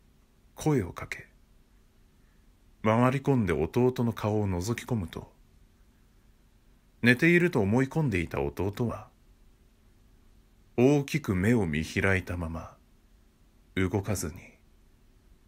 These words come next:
「恨むぞ、てめえ」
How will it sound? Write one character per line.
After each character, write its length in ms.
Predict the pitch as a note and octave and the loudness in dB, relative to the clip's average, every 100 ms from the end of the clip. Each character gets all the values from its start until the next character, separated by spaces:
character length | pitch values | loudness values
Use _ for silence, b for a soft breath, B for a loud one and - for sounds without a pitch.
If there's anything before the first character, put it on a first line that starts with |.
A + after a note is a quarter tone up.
| _ _ _ - _ _ - _ - _ _ _ _ _ _ F2 F2 E2+ | _ _ _ -20 _ _ -20 _ -20 _ _ _ _ _ _ -2 0 0
「恨 180 | F2+ G2 | -2 -2
む 160 | E2+ | -4
ぞ、 200 | D2+ - - | -6 -12 -12
て 180 | - C#2+ | -6 -6
め 60 | - | -8
え」 260 | - - | -20 -20